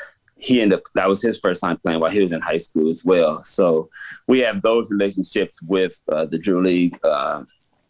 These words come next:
uh, we had those early in two thousand three before we ended up getting our own team in two thousand eleven. We actually got the team for Delon. Darrell wanted Delon to have a team where he can, you know, learn and not necessarily get subbed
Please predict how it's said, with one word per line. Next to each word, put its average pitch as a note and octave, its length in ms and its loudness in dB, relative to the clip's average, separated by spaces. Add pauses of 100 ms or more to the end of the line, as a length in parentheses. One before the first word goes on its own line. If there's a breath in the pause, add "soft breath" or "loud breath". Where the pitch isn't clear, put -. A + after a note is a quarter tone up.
(560)
uh, D2 400 -2 (260)
we C3 140 4
had A#2 160 2
those A2 340 4
early G#2 280 2
in F#2 60 -2
two - 140 -8
thousand F#2+ 540 2 (160)
three A2 220 2
before G2 360 2
we G2 100 2
ended F2 140 -2
up - 60 -20
getting F#2 160 2
our F2+ 80 0
own F2+ 160 -2
team F#2+ 200 0
in E2+ 60 0
two F#2+ 100 0
thousand E2 300 0
eleven. F2 420 2 (400 loud breath)
We B2+ 160 2
actually C3 220 -4
got A2 220 0
the - 60 -20
team F2+ 260 -4
for G2 180 2
Delon. F#2+ 540 -2
Darrell F#2 240 0
wanted F2+ 240 -2
Delon F2+ 240 -2
to E2+ 60 -2
have E2+ 180 -4
a E2+ 40 -4
team F2+ 360 0
where D#2+ 100 0
he F2+ 100 -4
can, D#2+ 240 -8 (360)
you G2 120 2
know, D2+ 220 0 (720 loud breath)
learn G#2 460 2
and F#2 100 4
not F#2+ 160 0
necessarily F2+ 340 0
get F2 140 -2
subbed F#2 400 2